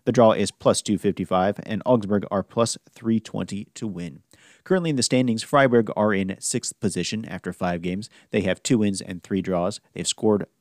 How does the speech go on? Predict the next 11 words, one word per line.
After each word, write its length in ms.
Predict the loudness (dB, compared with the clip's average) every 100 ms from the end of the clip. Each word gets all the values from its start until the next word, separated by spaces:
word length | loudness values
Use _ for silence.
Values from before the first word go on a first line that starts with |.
| -6
six 340 | 0 0 -2
and 220 | -8 -8 -8
conceded 500 | -6 -6 -4 -6 -4
four, 340 | -2 0 0 _ _ -2
while 220 | 2 4 6
Augsburg 440 | 4 4 2 2
are 220 | 2 2
in 180 | 2 -2 -2
eleventh 440 | -2 0 -2 -4 -6
position. 460 | -4 -4 -6 -10 _ -20 _ 0
They've 220 | 0